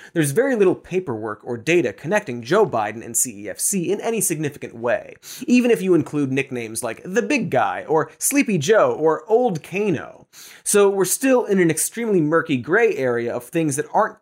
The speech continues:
technically illegal, but probably should be. Other than cocaine possession, which is only illegal if it's against the law to be cool, that is, it's very illegal. Very illegal.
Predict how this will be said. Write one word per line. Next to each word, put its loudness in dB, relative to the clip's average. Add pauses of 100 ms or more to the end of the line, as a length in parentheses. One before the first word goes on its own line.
technically 0
illegal, 0 (240)
but -2
probably 0
should -2
be. -18 (560)
Other 2
than -2
cocaine -4
possession, -10
which -14
is -12
only 4
illegal 0
if -8
it's -4
against -2
the 0
law 4
to -2
be -4
cool, 2 (300)
that -2
is, -10 (760)
it's -18
very -6
illegal. -14
Very 0
illegal. -18